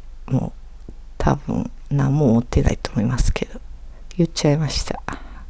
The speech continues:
死ねってね、そのまま日本語で打つんじゃなくて、ローマ字打ちでね、死ねって打ったら、シャインになるから、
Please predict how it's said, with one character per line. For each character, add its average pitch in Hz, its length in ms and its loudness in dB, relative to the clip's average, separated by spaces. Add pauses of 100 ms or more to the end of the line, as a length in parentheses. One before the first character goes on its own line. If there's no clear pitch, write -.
(720)
死 226 200 6
ね 208 140 8
っ - 80 -4
て 135 160 8
ね、 151 220 8
そ 180 180 6
の 175 120 8
ま 170 120 8
ま 170 140 8
日 185 160 10
本 208 200 10
語 196 140 8
で 190 120 8
打 190 80 8
つ 185 160 4
ん 156 60 8
じ 135 60 8
ゃ 120 60 6
な 131 160 6
く - 100 -4
て、 139 540 6 (640)
ロ 170 200 8
ー - 20 6
マ 165 180 8
字 180 100 8
打 185 100 8
ち 202 160 6
で 196 160 8
ね、 220 300 8
死 - 240 6
ね 170 120 8
っ 143 60 2
て 135 140 4
打 139 40 8
っ - 20 4
た 131 220 4
ら、 139 380 6 (100)
シ - 260 4
ャ 160 80 6
イ 135 60 6
ン 113 100 8
に 113 100 6
な 127 120 4
る 139 120 2
か 127 140 2
ら、 127 300 4